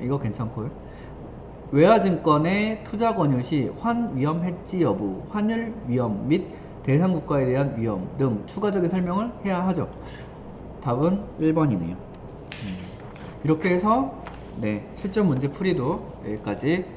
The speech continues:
하도록 하겠습니다. 제가 미리 이렇게 풀어보고 나서 한 게 아니라 바로 보면서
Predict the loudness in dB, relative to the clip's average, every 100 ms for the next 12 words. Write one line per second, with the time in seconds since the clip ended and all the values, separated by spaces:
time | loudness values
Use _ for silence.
0 | -14 -12 -8 -4 0 2 0 -4 -6 -4
1 | -4 -4 -4 -8 -12 -14 -2 2 4 4
2 | 4 4 2 -2 -2 -6 -2 2 2 2
3 | 2 2 2 0 0 0 0 0 0 0
4 | 0 -2 -4 -10 -14 -12 -2 2 2 2
5 | -2 2 4 2